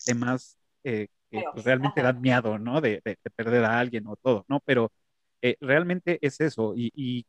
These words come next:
Speaker 1: creo, concuerdo mucho contigo, son películas que, aunque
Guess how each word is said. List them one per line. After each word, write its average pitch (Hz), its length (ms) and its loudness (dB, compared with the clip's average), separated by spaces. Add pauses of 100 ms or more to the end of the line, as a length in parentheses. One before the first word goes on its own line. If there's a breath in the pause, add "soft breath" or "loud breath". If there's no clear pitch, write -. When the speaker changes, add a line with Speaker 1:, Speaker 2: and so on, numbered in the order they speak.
Speaker 1:
creo, 170 420 2 (100)
concuerdo 147 360 0
mucho 170 500 -2
contigo, 156 440 -4
son 147 200 -4
películas 156 520 -2
que, 113 240 -2 (320)
aunque 123 480 2